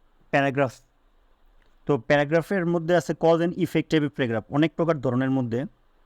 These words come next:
cause and effect type of প্যারাগ্রাফগুলো আমরা একটু নেগেটিভ,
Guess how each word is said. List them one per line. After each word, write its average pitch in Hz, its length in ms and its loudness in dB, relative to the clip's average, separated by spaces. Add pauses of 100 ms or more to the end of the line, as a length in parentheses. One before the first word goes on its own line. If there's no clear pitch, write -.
(500)
cause 180 220 4
and 202 100 0
effect 180 320 -4
type 180 140 -2
of 175 60 -6
প্যারাগ্রাফগুলো 165 520 0
আমরা 175 160 0
একটু 160 400 -4 (680)
নেগেটিভ, 165 500 0